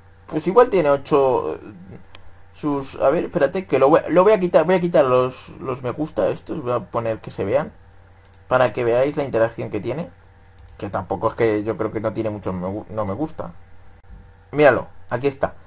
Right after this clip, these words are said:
cuarenta y un me gustas y ocho no me gustas. Claro, en total ha habido cuarenta y nueve interacciones. ¿Qué pasa? Que tu visión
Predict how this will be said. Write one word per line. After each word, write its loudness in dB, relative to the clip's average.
cuarenta 6
y 4
un 2
me 4
gustas 0
y 2
ocho 2
no 2
me 0
gustas. -10
Claro, 8
en 4
total 6
ha 6
habido 6
cuarenta 8
y 2
nueve 4
interacciones. -2
¿Qué 0
pasa? 4
Que -2
tu -4
visión 0